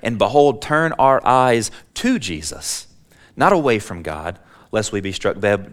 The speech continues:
dead, but turn our eyes to Jesus. Behold the living God, because he has clothed us with the righteous robes that he promised he would.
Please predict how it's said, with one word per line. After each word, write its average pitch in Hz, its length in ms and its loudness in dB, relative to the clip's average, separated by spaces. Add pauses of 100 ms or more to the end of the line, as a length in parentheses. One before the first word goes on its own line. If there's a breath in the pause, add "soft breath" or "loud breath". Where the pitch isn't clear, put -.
dead, 95 220 0
but - 140 -2
turn 143 180 -4
our 131 140 4
eyes 113 240 0
to 139 240 -6
Jesus. 98 480 -4 (240 loud breath)
Behold 127 560 0
the 104 100 -4
living 104 340 -4
God, 87 360 -6
because 92 280 -8
he 110 140 -8
has 98 140 -6
clothed 92 500 -8
us 85 380 -12 (320 loud breath)
with 101 240 -4
the 90 120 -4
righteous 87 440 -8
robes 82 260 -10
that - 100 -16
he 87 100 -12
promised 76 460 -14
he 82 100 -12
would. 78 320 -16